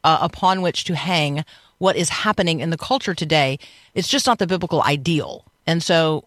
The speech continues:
um, I think that when you hear Mark and I refer to biblical worldview or Christian worldview, redemptive worldview, gospel worldview, we're talking about those, um, in terms of the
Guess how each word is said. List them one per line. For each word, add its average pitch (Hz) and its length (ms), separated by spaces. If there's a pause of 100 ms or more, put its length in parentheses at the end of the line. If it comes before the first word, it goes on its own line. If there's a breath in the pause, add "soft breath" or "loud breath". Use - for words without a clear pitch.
(120)
um, 131 320
I 180 100
think 185 280
that 175 180
when 185 140
you 180 100
hear 208 300
Mark 175 360
and 165 140
I 165 140
refer 170 400
to 170 460 (800)
biblical 202 480
worldview 160 640
or 139 100
Christian 208 380
worldview, 170 520
redemptive 180 440
worldview, 160 540 (140)
gospel 170 460
worldview, 151 460
we're 160 80
talking 202 360
about 180 300
those, 160 340 (500 loud breath)
um, 151 440 (320)
in 185 220
terms 180 360
of 156 340
the 165 140